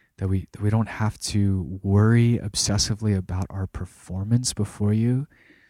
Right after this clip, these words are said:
but that because of your radical grace, we're actually set free. And God, I, I recognized even as I was, um, preparing this teaching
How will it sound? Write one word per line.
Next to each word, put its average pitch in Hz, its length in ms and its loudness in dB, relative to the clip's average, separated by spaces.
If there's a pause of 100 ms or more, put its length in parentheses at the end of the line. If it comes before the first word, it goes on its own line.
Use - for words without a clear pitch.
(240)
but - 140 -4
that - 160 -2
because 113 800 0
of 107 160 -6
your 98 140 2
radical 92 500 0
grace, 92 420 -2
we're 90 160 -4
actually 92 460 -6
set - 280 -4
free. 85 480 -6 (1400)
And 98 160 -8
God, 104 200 4
I, 95 240 2
I 101 120 -2
recognized 101 760 2
even 101 220 0
as 95 160 2
I 92 140 2
was, 90 440 0
um, 95 120 -8
preparing 110 580 0
this 95 180 -2
teaching 90 540 -8